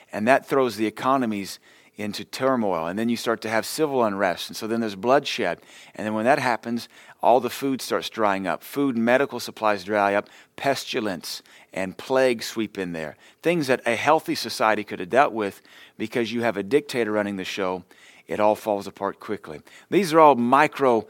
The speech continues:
studies of what the Antichrist will be like. Bad governments, bad leadership will always produce wars and poverty and privation. Just look at North Korea.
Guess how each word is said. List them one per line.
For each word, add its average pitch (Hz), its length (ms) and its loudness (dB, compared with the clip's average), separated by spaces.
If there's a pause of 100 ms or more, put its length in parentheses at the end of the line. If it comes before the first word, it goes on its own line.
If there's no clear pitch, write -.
(160)
studies 117 580 2
of 104 100 -4
what 110 180 -4
the 104 140 -2
Antichrist 104 760 -2
will 87 80 -12
be 123 180 0
like. 92 320 -6 (720)
Bad 165 640 8
governments, 139 720 4 (280)
bad 131 400 6
leadership 135 520 0
will 101 100 -2
always 123 300 2
produce 139 400 -6
wars 113 500 2 (360)
and 101 260 -8
poverty 110 560 0
and 92 120 -8
privation. 92 600 0
Just 120 180 -6
look 127 140 -4
at 110 80 -8
North 117 260 -4
Korea. 104 400 -6